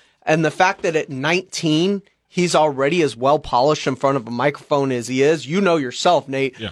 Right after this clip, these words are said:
Speaker 1: that is a skill within itself that sh-, that is not the easiest to learn.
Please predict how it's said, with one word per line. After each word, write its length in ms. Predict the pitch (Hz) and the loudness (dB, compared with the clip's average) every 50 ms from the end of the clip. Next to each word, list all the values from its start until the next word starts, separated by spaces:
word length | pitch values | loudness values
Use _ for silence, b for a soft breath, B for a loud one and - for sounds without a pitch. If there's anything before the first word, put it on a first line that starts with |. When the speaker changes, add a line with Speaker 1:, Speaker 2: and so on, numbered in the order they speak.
| - _ | -12 _
Speaker 1:
that 200 | - 165 180 208 | 0 2 2 4
is 140 | 208 180 127 | 2 0 0
a 60 | 135 | -4
skill 380 | 135 - - - - 185 170 160 | -4 -2 -2 0 0 0 0 2
within 340 | 143 147 143 143 160 156 147 | 0 -2 0 0 0 -2 -2
itself 480 | 123 - - - - 170 165 156 - _ | -4 -4 -6 0 2 2 2 2 0 _
that 160 | 143 135 - | -8 -8 -8
sh-, 140 | - - - _ 147 123 | -10 -12 -14 _ -14 -4
that 260 | 127 147 143 147 143 - | 0 0 0 0 0 0
is 520 | 147 143 143 139 143 135 120 - - - - _ _ _ _ _ _ _ _ | 2 4 4 4 4 2 0 -4 -6 -8 -10 _ _ _ _ _ _ _ _
not 280 | 135 160 185 214 - | 0 0 0 0 -2
the 100 | - 190 - 185 | -4 -4 -2 0
easiest 420 | 175 196 175 165 175 160 151 - - | -2 0 2 2 0 0 0 -2 -4
to 60 | 143 | -4
learn. 460 | 107 120 131 143 151 131 - - - | -2 0 2 2 2 0 -2 -6 -14